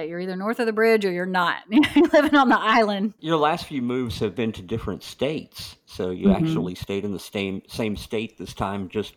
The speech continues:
Speaker 2: moved away from the beach,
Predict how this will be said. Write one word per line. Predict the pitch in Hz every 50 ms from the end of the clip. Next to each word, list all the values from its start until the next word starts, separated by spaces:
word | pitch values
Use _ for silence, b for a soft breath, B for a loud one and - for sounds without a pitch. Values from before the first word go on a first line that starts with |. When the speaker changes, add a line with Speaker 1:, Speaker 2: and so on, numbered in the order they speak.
| _ _
Speaker 2:
moved | 101 104 110 110 110 113 98 - b b b b b b b b b b _
away | - 143 127 123 143 151 165 165 151
from | - - 147 139 127 120 120 120 117 113 113 110 _ _ _ _ _ _ _ _
the | 120 127
beach, | 107 139 127 95 92 113 - - - - -